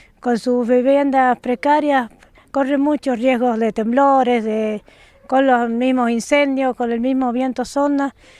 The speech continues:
y bueno, y ver si estos árboles, árboles que quitaron la vida de una persona excelente como Sandra,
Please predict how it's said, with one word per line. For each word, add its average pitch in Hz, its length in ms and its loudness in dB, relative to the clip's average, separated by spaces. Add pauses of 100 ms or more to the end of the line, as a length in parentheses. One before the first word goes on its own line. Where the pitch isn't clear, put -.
(180)
y 269 140 -2
bueno, 277 240 2
y 262 80 0
ver 285 180 2
si 285 200 -2
estos 262 440 0
árboles, 269 720 0
árboles 262 540 0
que 220 340 -6 (340)
quitaron 262 460 0
la 269 140 2
vida 285 160 2
de 285 60 2
una 269 120 0
persona 277 340 -2
excelente 285 460 -4
como 262 220 -4
Sandra, 302 520 -2